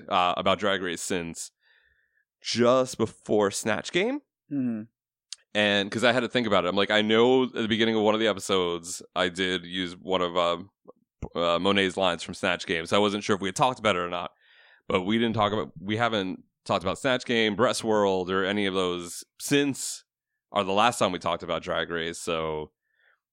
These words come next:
Speaker 1: it, it's been fun to kind of watch all of that. Like, Snatch Game this year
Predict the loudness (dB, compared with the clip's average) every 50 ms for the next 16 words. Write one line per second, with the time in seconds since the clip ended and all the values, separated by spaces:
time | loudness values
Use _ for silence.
0 | _ _ -2 -2 0 0 0 -2 -2 -2 -6 -8 -4 0 2 2 2 2 0 -2
1 | -4 -6 _ -2 -2 -2 -2 -4 -6 -4 -4 -4 -4 -2 -2 0 0 0 0 -2
2 | -2 -2 -2 -2 -2 -2 -2 -2 -2 -4 -4 -8 -8 -12 _ _ _ _ _ _
3 | -10 -4 -2 -2 -2 -2 -2 -2 -2 0 0 0 -2 -2 -2 -2 0 0 0 0
4 | -2 -2 -4 -6